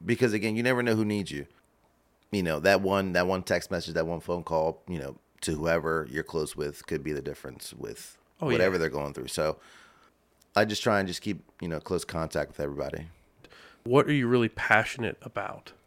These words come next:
Speaker 1: Just life, man. I think people just move too fast. <laughs>
Speaker 2: Mm-hmm.
Speaker 1: They're just, they're, they're just trying to get to the destination, and they just don't appreciate the journey in the process. I think with me,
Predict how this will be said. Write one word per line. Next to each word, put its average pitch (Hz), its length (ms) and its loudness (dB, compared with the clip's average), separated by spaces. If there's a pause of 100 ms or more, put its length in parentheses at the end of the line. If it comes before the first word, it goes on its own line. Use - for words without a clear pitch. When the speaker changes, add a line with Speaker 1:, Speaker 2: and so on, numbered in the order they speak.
(260)
Speaker 1:
Just 104 320 -6
life, - 280 -2
man. 65 360 -10 (1080)
I 101 100 4
think 107 680 -4 (760)
people 92 840 0 (600)
just - 260 -4
move 92 240 -2
too - 180 -2
fast. - 720 0
<laughs> - 80 -20
Speaker 2:
Mm-hmm. 123 380 -2 (220)
Speaker 1:
They're 95 140 2
just, 90 280 -4
they're, 98 160 4 (120)
they're 92 140 2
just 87 360 0
trying 117 200 6
to 110 60 2
get 98 140 2
to 92 80 -10
the 87 100 -2
destination, 90 720 -2 (400)
and 85 160 -2
they 90 80 4
just 82 180 -2
don't 90 140 2
appreciate 87 400 0
the 80 80 -8
journey 82 260 -2
in 80 80 -4
the 80 80 -4
process. 73 480 -4 (480)
I 95 60 -2
think 95 180 -2
with 87 160 -4
me, 87 480 -2